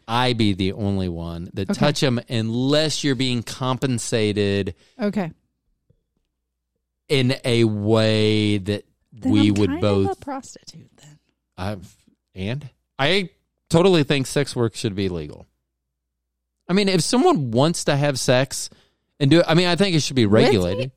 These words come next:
Speaker 2: Oh.
Speaker 1: No, no, I'm just saying in general, like the Amsterdam, like the red light district and stuff like
Speaker 2: Oh,
Speaker 1: that,
Speaker 2: right,
Speaker 1: that
Speaker 2: right.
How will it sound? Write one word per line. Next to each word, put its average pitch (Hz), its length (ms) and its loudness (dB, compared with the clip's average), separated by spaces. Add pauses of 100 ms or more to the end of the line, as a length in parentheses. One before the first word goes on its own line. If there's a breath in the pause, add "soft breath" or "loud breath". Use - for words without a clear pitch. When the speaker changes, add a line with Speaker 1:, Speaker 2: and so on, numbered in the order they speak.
(280)
Speaker 2:
Oh. 233 160 -4
Speaker 1:
No, 196 280 4
no, 180 220 2
I'm 185 160 0
just 190 180 0
saying 180 220 0
in 113 120 2
general, 110 360 0
like 117 240 0
the 120 140 -4
Amsterdam, 127 580 0
like 107 180 0
the 110 100 2
red 104 200 0
light 104 200 0
district 113 440 -4
and 117 100 -6
stuff - 200 -8
like 214 160 0
Speaker 2:
Oh, 180 40 -4
Speaker 1:
that, 127 180 0
Speaker 2:
right, 127 80 -4
Speaker 1:
that 135 200 0
Speaker 2:
right. 202 300 -10